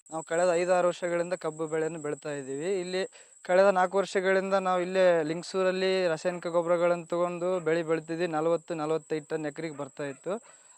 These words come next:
ಲಾಸ್ಟ್ ಟೈಮ್ ನಮ್ಮ ಫ್ಯಾಕ್ಟ್ರಿಯಲ್ಲಿ ಇದ್ದಂಥ ಎ ಬಿ ಬ್ರ್ಯಾಕ್-, ಬಯೋಕ್ರಾಪ್‌ದವರು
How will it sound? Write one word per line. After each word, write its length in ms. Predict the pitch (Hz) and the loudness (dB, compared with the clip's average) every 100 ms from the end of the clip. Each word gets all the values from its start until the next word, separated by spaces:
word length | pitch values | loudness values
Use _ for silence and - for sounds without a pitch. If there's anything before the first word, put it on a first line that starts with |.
| - | 6
ಲಾಸ್ಟ್ 280 | 185 196 - | 8 8 6
ಟೈಮ್ 200 | 208 202 | 4 4
ನಮ್ಮ 560 | 202 190 180 180 180 | 0 0 -4 0 2
ಫ್ಯಾಕ್ಟ್ರಿಯಲ್ಲಿ 920 | 175 165 165 - 185 180 185 175 170 165 - - | 2 0 0 -4 -2 2 2 2 2 2 -2 -10
ಇದ್ದಂಥ 360 | 170 165 170 175 | -6 -4 -2 2
ಎ 280 | 180 170 175 | 4 4 2
ಬಿ 140 | 190 | 2
ಬ್ರ್ಯಾಕ್-, 680 | 165 175 170 - 170 143 151 | 4 2 2 0 0 0 0
ಬಯೋಕ್ರಾಪ್‌ದವರು 1080 | 170 170 170 165 165 170 170 226 - - | 0 0 -2 -4 0 2 4 2 0 -10